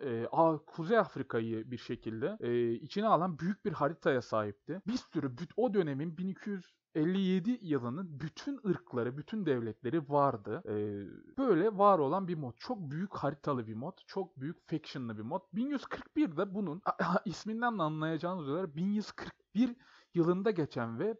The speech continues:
Bannerlord'a uyarlanmış versiyon olacak. Ve bunun yine modda Afrika'nın, Kuzey Afrika olacak, Anadolu olacakmış arkadaşlar, Orta Doğu olacakmış, Avrupa olacakmış.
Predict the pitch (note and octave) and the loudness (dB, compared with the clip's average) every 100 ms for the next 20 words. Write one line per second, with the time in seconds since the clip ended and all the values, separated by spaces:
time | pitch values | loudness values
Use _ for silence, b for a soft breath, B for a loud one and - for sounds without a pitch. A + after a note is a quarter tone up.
0 | - A3 B3+ G#3+ D#3 C#3+ F3+ F3+ C#3+ C#3 | -2 0 2 2 2 2 0 2 2 4
1 | C3+ C3 F#3 - B2+ B2 - C3+ C3+ A#2 | 4 2 -2 0 0 0 -4 -4 -4 -6
2 | - F#2 - - G3 B3+ - E3+ F3 A3+ | -10 -16 -18 -4 -2 -2 -4 -4 -2 -2
3 | A#3 A3+ F3+ C3 - C3 C#3 D3+ _ A3+ | -2 -2 -2 -4 -8 -4 -2 -4 _ 0
4 | - - D#3+ - B3 - F3 A3 A#3+ - | 2 4 4 2 -2 2 0 0 -8 -8
5 | D#3+ G#3+ G#3+ - D3+ - A#2+ - A#2 A2 | -2 2 2 2 -4 0 0 0 -4 -2
6 | G#2+ B2+ - C#3 E3 D#3+ E3 A#3+ A#3 D#3 | 0 -2 0 0 2 2 2 2 0 0
7 | B2 A#2 G#2+ A#2 A#2+ G#2+ A2+ G#2+ A2 F#3+ | 0 -2 -2 -4 -2 0 0 -2 2 0
8 | E3+ D3 D3 A3+ A3 D3 B2 G#2+ G#2+ - | 2 -2 2 2 4 2 0 -2 -6 -6
9 | E3 - _ B B B - C#3+ A3 A#3 | -12 -14 _ B B B 2 2 2 0
10 | B3 A#3 E3+ F3 D#3 C#3+ - A3 - | 0 2 0 2 2 -2 -4 -8 -8